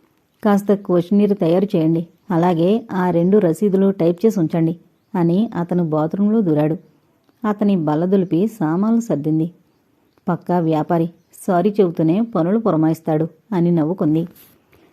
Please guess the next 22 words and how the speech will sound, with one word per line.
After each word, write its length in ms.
అన్నీ 320
తయారు 500
చేసి 260
తలెత్తేసరికి 1000
ఎదురుగా 480
అద్దంలో 580
అతను 260
టై 260
కట్టుకుంటూ 480
కనిపించాడు. 640
"అయిపోయింది 440
సార్." 240
"థ్యాంక్ 300
యూ." 80
అతను 360
కోటు 300
బ్యాగు 460
తీసుకున్నాడు. 560
"ఆ 140
బ్యాగ్ 340
ఇలా 140
ఇవ్వండి," 400